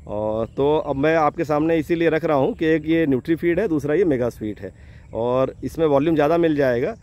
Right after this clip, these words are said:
Nutrifeed multi, मल्टी कट कहती है company, अ, Advanta, और ये जो है ये सिंग-, अ, एक से दो कट कहती है।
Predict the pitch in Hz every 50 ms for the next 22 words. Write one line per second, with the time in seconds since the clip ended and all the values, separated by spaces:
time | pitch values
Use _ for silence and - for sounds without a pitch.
0 | - - - - - - 123 127 120 - 170 160 175 175 151 143 131 127 - 151
1 | 143 135 131 123 151 170 156 165 151 127 156 156 147 175 175 147 165 151 151 156
2 | 170 190 220 196 165 156 151 143 135 139 139 139 139 139 208 254 214 180 160 139
3 | 131 143 165 170 165 165 139 143 180 - - - - - - - - - 127 120
4 | 135 185 247 - 196 - - 147 135 135 147 147 151 143 143 143 143 147 156 156
5 | - - 160 131 123 - - 107 95 - 101 98 - - 95 92 - -